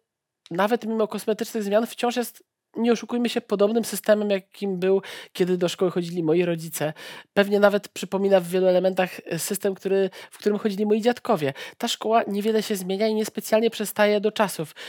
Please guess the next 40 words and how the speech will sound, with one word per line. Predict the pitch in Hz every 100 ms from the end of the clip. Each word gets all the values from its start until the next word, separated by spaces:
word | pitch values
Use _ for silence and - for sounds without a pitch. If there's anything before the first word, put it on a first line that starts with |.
| -
w | -
których | - 180 170 156
jest. | 120 - - - - -
Uważam, | 175 196 220
że | 208 214 214 202 -
nie | 233
da | 254
się | 196 175
w |
takich | 156 165 151
warunkach | 160 160 156
stworzyć | - 170 160 170
idealnej | 160 151 151 156
szkoły. | - 156
Są | 151 175
różne | 170 202
próby, | 202 233 190 165 - - -
metody | 143 151 156
Montessori. | 170 185 208 - 233 208 196 - - _ -
To | 233
wszystko | - 247 -
jest | 233 -
w |
pewnym | 240 226 226
sensie | 233 214 214
omijanie | 185 208 208 180 151
systemu. | - 151 - 113 117 - - - - -
E, | 165 165 170 175 240
ja | - 220
uważam, | 247 247
że | 240
fajnym | - 247 254 233
byłby | 233 214
system, | - 226 233
który | 214 208
dawałby | 202 208 214 196
więcej | 208 220
swobody | 214 202 202 196
nauczycielom, | 175 170 - 131 151
szkołom | - - 120 113